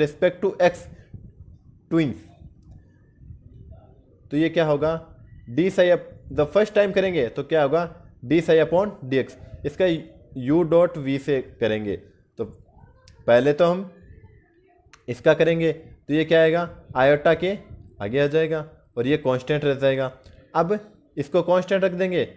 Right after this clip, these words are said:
और इसका डिफरेंशिएशन करेंगे, तो ये हो जाएगा डी यू के एक्स upon डी एक्स। अब again इसका करेंगे सेकंड टाइम, तो ये क्या होगा, डी टू psi upon D X square। अब इसको भी ठीक वैसे u dot v मेथड से करेंगे।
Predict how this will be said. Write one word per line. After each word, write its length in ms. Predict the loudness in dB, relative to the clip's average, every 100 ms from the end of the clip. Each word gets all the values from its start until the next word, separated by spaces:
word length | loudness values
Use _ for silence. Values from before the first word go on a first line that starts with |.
| _ -6
और 120 | -4
इसका 340 | -4 -2 -2 -4 -18 _ _ _ -14 -8
डिफरेंशिएशन 580 | -4 -2 -2 -4 -4
करेंगे, 300 | -2 -2 -4
तो 320 | -8 -12 -10 -4
ये 60 |
हो 60 | -2
जाएगा 180 | 0 -2 -2
डी 160 | -4 -4
यू 240 | -4 -6
के 160 | -4 -4 -2
एक्स 180 | -4 -4
upon 340 | -6 -4 -4 -6 -20 -20 -10
डी 180 | -6 -4
एक्स। 240 | -6 -10 -20 -20 -20 -14 -6
अब 220 | -6 -4 -4
again 300 | 0 0 0
इसका 260 | -2 0 0
करेंगे 380 | 2 0 -2 -4 -6 -20 -20 -20 -20 -20 _ _ -2
सेकंड 300 | 2 2 2
टाइम, 180 | 0 -2
तो 440 | -12 _ _ -4
ये 80 | 0
क्या 140 | 2
होगा, 240 | 2 0 -4 -6 -20 _ _ -20 -8
डी 240 | 0 0
टू 220 | 0 -4
psi 160 | 0 2 2
upon 260 | 0 -2 0
D 120 | -4
X 100 | -4 -8
square। 280 | -2 -2 -2 -12 -20 -20 -20 _ -6
अब 140 | -4 -4
इसको 300 | -6 -2 -2
भी 240 | -2 -6 -6 -6
ठीक 200 | -6 -4
वैसे 260 | -4 -2 -2
u 140 | 0 2
dot 160 | 2 0
v 160 | -4
मेथड 260 | -2 -2 -2
से 160 | -2 -2
करेंगे। 360 | 0 0 -2